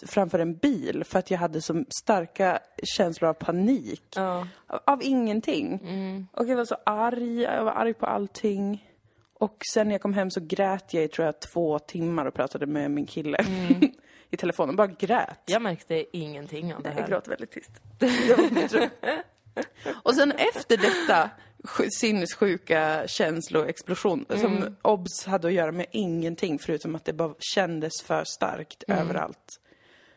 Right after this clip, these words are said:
Speaker 1: Efter det var det som att jag var bakfull. Alltså, jag var helt uttömd,
Speaker 2: Ja.
Speaker 1: trött, förvirrad. Jag visste inte vad som hade hänt. Det var typ som att ha <laughs> supit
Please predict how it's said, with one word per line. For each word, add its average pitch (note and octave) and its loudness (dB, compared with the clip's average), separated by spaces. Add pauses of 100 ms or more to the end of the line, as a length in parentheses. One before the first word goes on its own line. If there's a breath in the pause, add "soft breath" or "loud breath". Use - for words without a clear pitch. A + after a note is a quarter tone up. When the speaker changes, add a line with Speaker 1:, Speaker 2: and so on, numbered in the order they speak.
(240 soft breath)
Speaker 1:
Efter - -2
det C4 2
var C4 2
det C4+ 2
som B3+ 0
att A3+ -2
jag A3 0
var G#3 4
bakfull. G3+ 0 (140)
Alltså, - 0
jag A#3+ 4
var A3+ 0
helt G#3+ 0
uttömd, A#3 2
Speaker 2:
Ja. F#3+ 0
Speaker 1:
trött, A3+ 0
förvirrad. F3 0
Jag G3 -2
visste A3 0
inte G#3 0
vad A3+ -2
som C#4+ 6
hade G#3+ 0
hänt. G3+ 0 (580 soft breath)
Det - -2
var B3+ 2
typ C#4+ 2
som G#3 2
att G#3 4
ha F#3 4
<laughs> - 4
supit - 2